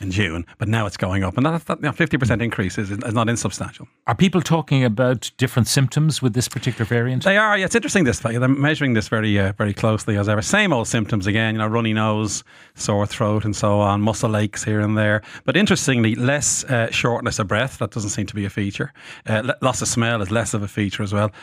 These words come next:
Speaker 1: and less fever. Whereas the other ones were inclined in, in some people
Speaker 2: Yeah.
Speaker 1: to cause a fever. This one, so it's less severe in terms of overall
Speaker 2: Yeah. But this is
Speaker 1: symptomology.
Speaker 2: just the luck of the draw. I mean, that the variant that has been produced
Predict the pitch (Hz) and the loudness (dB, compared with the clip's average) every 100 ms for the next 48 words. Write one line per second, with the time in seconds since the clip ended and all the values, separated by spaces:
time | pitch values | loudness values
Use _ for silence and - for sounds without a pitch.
0 | - - 113 110 - 117 101 87 - _ | -8 -2 -2 -2 -2 0 0 -4 -10 _
1 | _ _ - - 104 107 113 110 107 92 | _ _ -20 -6 -4 -2 -2 0 0 -2
2 | 98 - 104 101 - 110 101 101 107 104 | -6 -6 -6 -4 -2 0 -2 -4 -4 -2
3 | 135 113 101 92 - 78 98 92 - 92 | 0 0 0 -2 -4 -6 -6 -8 -6 -4
4 | 92 98 - - 160 160 104 92 101 - | -4 -6 -12 -6 -4 -2 0 0 0 -2
5 | 135 208 196 - - 131 113 90 104 95 | -4 0 0 0 0 0 0 -2 -4 -2
6 | 107 104 107 98 - 98 90 208 196 - | 0 2 0 -2 -2 -2 0 2 2 2
7 | 143 - 131 127 98 95 139 170 92 - | 0 2 0 0 0 0 0 -2 -6 -6
8 | 127 135 127 120 98 90 101 110 98 143 | 0 2 4 2 0 -2 0 0 2 4
9 | 139 110 110 107 98 113 92 104 127 147 | 4 4 4 2 0 0 2 2 4 4
10 | - - | 2 -4